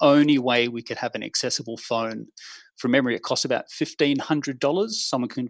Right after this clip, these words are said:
correct me about that afterwards. Um, but the only way you can make it accessible is to have an extra three hundred, four hundred dollar piece of software on top of it.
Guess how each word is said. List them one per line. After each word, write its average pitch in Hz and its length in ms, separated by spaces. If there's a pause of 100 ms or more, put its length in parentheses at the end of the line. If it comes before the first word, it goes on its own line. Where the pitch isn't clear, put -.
(120)
correct 139 320
me 139 100
about 131 240
that 127 140
afterwards. 175 440 (600)
Um, 120 400 (260)
but 147 120
the 151 100
only 147 140
way 143 100
you 131 60
can - 100
make 127 180
it 131 60
accessible 131 420
is 127 80
to 135 60
have 143 300
an 135 100
extra 139 240
three 147 320
hundred, 131 320
four 135 320
hundred 123 220
dollar 127 180
piece - 240
of - 60
software 123 340
on 113 120
top 135 200
of 117 100
it. - 120